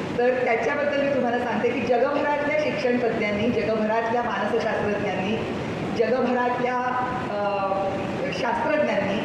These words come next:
हे त्यांच्या प्रयोगाच्या अंती हे निरीक्षण नोंदवलेलं आहे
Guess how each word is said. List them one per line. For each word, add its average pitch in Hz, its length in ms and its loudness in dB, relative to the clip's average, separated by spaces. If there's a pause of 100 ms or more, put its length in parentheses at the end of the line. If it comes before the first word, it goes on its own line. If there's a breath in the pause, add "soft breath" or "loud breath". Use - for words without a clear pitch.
(380)
हे - 180 0
त्यांच्या 247 800 0
प्रयोगाच्या 269 680 4
अंती 247 760 0
हे 254 60 2
निरीक्षण 254 520 2
नोंदवलेलं 226 500 2
आहे 214 320 2